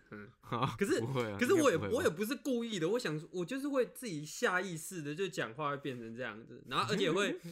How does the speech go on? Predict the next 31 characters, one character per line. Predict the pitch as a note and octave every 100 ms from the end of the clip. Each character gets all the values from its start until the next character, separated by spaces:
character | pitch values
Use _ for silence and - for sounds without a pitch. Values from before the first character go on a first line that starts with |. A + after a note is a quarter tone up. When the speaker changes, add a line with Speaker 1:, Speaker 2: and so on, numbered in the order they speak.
| -
Speaker 2:
<laughs> | - _
Speaker 1:
有 | D3+ D#3 C#3
意 | G3 F#3+
识 | - G3+ E3+
的， | D3+
就 | C#3+ E3
是 | F3 E3+
用 | G3 D3+
出 | C#3 - D3 C#3+
就 | D3
是 |
他 | D3 D#3+
们 | D3
的 | A#2+ A#2
话 | A#2+ - E3 G#2
语， | F2 D#2 - C3+
你 | C3
知 |
道， | F3
因 | A3
为 |
他 | A3+
们 | G#3+ E3
不 | E3
是 | F#3 F3
就 | F3+
是 | F3 F#3+ D#3+ C#3
Speaker 2:
啊， | - F#2
用 | A#2+ B2
词 | F#2+ F#2 D#2
嘛。 | F2